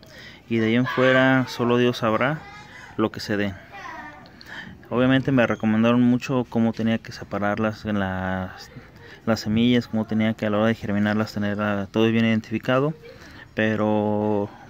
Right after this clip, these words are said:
pues no, no, no, no lo logré. Este, echando a perder se aprende. Esta fue la primera vez, quiero que se den, y en lo sucesivo pues veremos,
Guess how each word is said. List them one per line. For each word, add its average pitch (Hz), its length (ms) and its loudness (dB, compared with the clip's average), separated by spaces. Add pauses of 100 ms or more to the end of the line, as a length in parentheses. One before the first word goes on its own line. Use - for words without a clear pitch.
(140)
pues 107 340 -2
no, 139 120 0 (1080)
no, 110 280 -2
no, 113 160 -2
no 113 160 0
lo 110 120 2
logré. 110 320 0 (840)
Este, 101 680 -4
echando 110 280 -2
a - 20 -8
perder 107 180 -2
se 113 100 -8
aprende. 131 380 -2
Esta 127 220 -4
fue - 140 -6
la 113 60 0
primera 101 320 -2
vez, 123 220 -2
quiero 110 240 -2
que 110 100 -8
se - 140 -12
den, 160 260 -6 (500)
y 123 120 -2
en 123 100 2
lo 120 60 0
sucesivo 123 460 -6
pues 107 200 -6
veremos, 110 680 -2